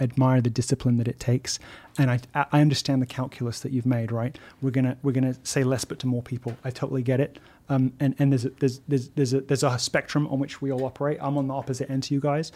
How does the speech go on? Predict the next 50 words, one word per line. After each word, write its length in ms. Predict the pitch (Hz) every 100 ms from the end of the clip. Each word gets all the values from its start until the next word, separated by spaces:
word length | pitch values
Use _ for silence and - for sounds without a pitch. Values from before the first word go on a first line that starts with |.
| - -
so, 280 | - 135 127 - _ 160
um, 240 | 135 131 -
you 160 | 143 139
guys 280 | 147 135 135
and 100 | 135
I 100 | 127
have 120 | 123
taken 300 | - 127 127
a 60 | 120
different 280 | 127 127
strategy 500 | - 143 - 123 120
to 140 | - 123
the 60 |
same 200 | 127 120
problem. 360 | 117 117 123 135 - - - _
Um, 240 | 135 127 - -
both 380 | 123 151 135 - -
are 280 | 131 127 -
right 320 | 135 127 143 -
and 120 | 123
both 200 | 131 -
are 60 | 123
needed. 340 | 127 147 196 -
You 80 |
know, 140 | 143 160 - - 131
I 100 | 131
just, 240 | 123 -
you 80 | 156
know, 80 | 175
it, 300 | 165 160 156
we 100 | 139
just, 220 | 135 -
we 100 | 139
just 200 | 135 139
are 120 | 131
on, 120 | 139
on 320 | 151 160 147 143
opposite 260 | 131 131
ends 160 | 139 127
of 80 | 120
it. 140 | - - - - -
Um, 240 | 139 139 - -
but 360 | 127 147 139 - _ _ _ _ _ _ - -
the, 340 | 156 151 156
the, 180 | 151 170
this, 280 | 151 165 - 151
this, 260 | 147 -
la-, 160 | 147 156 156
this 200 | 143 -
gloating, 580 | 139 143 - 175 214